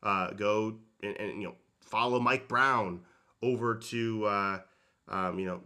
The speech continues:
the Sacramento Kings?" Um, but I don't know. It, it, we'll, we'll have to see how, how, how deep, um, the, the Warriors', uh,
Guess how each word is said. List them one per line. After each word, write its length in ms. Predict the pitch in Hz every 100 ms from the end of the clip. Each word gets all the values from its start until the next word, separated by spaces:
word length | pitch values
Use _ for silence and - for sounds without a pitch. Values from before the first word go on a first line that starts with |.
| -
the 100 | 101
Sacramento 440 | 123 123 113 101
Kings?" 540 | - 156 95 - - -
Um, 440 | 104 98 90 90 - _ _ _ _ _ -
but 280 | 101 92 - _ _ _ _ - _ _ _ _ -
I 60 | 107
don't 80 |
know. 180 | 156 143 - _
It, 40 | 113 113
it, 200 | 113 -
we'll, 120 | 120
we'll 100 | 131
have 220 | 127 135 -
to 80 |
see 320 | 113 143 123 113
how, 400 | 113 113 117 110
how, 280 | 113 110 113 -
how 180 | - 113
deep, 460 | 113 117 160 - - _ - _ _ -
um, 440 | 101 98 95 90 90 _ _ _ 104
the, 200 | 107 107
the 80 | 110
Warriors', 600 | 107 110 104 101 95 -
uh, 460 | 98 95 92 92